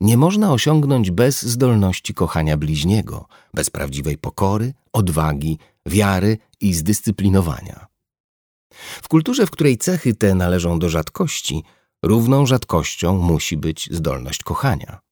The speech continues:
Każdy z nas zatem może spytać, ilu znał ludzi naprawdę kochających? Jednakże trudności opanowania sztuki miłości nie powinny nas powstrzymywać od chęci ich poznania, jak również warunków ich przezwyciężenia.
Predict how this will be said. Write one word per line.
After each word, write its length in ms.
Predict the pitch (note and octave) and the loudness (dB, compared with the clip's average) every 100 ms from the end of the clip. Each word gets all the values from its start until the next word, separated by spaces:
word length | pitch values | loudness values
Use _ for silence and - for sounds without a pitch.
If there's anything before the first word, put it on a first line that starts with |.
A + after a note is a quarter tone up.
| _ _ _ _ _ _ _ _ | _ _ _ _ _ _ _ _
Każdy 380 | - G#2 F2 F#2 | -2 -2 2 0
z 100 | D#2 | 2
nas 320 | A#2 D2 - - | 0 0 -4 -6
zatem 440 | D2+ C2 D2+ D#2+ | -6 -4 -4 -2
może 260 | D2+ D2+ C#2+ | -2 -4 -6
spytać, 480 | - D2+ D2 D#2 - _ _ _ _ | -8 -6 -6 -8 -10 _ _ _ _
ilu 320 | A#2 F3 D4 | 0 2 2
znał 320 | A3+ B2 C3 G#2+ | 2 2 2 2
ludzi 460 | E2 D2 D#2+ D#2+ _ _ - | 2 0 -4 -4 _ _ -6
naprawdę 540 | D#2+ - C2+ - - | -6 -4 -6 -6 -10
kochających? 880 | - - G#2+ F#2 C#2+ - - - _ _ _ _ _ _ _ _ _ _ _ - - - _ | -10 -8 -4 -2 -2 -8 -16 -16 _ _ _ _ _ _ _ _ _ _ _ -20 -20 -20 _
Jednakże 380 | - D3 E3+ F3 | -2 0 2 2
trudności 540 | C3+ B2+ A2+ D#3 - G#2+ | 2 2 2 2 2 0
opanowania 640 | F2+ F2+ D#2 G2+ G2 D2 | 2 2 2 2 0 -2
sztuki 340 | - G#2+ F2+ | -2 -2 2
miłości 480 | D#2 D#2+ G2 - G#2+ | 2 2 -2 -2 2
nie 140 | G#2+ | 2
powinny 540 | G#2 G2+ F#2 D#2+ D2+ C#2+ | 2 2 2 2 0 -2
nas 260 | C2 C#2 | -6 -8
powstrzymywać 840 | - C#2+ - - D#2 D2 B1+ D#2 - | -8 -8 -8 -4 -2 -2 -4 -8 -6
od 180 | A#2 | -8
chęci 420 | - D2 B1 - - | -6 -6 -6 -10 -12
ich 120 | - | -12
poznania, 600 | A2+ C2+ F#2 A#2+ C2+ A#1+ - - - _ - | -10 -4 0 0 -2 -12 -18 -20 -20 _ -2
jak 160 | - | 2
również 340 | B2 A2+ B2 F#2 | 2 4 4 4
warunków 640 | G2+ G2+ E2+ D2+ F2 - | 4 6 4 2 -4 -4
ich 240 | G2+ G2 - | -4 -4 -4
przezwyciężenia. 920 | - G#2 A#2 C3+ C3+ C3 D2+ A#1+ - | -4 -2 -2 0 0 2 -2 -4 -14